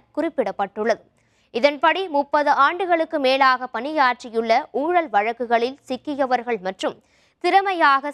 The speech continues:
செயல்படாத ஊழியர்கள் குறித்த பட்டியலை தயாரிக்கும்படி அனைத்து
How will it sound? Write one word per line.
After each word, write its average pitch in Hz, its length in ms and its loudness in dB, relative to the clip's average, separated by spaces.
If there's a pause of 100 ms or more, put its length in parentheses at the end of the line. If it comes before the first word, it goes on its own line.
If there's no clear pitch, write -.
செயல்படாத 262 760 0 (180)
ஊழியர்கள் 269 600 -2
குறித்த 226 280 -2 (120)
பட்டியலை 277 440 -2 (100)
தயாரிக்கும்படி 226 760 0 (500)
அனைத்து 403 300 -2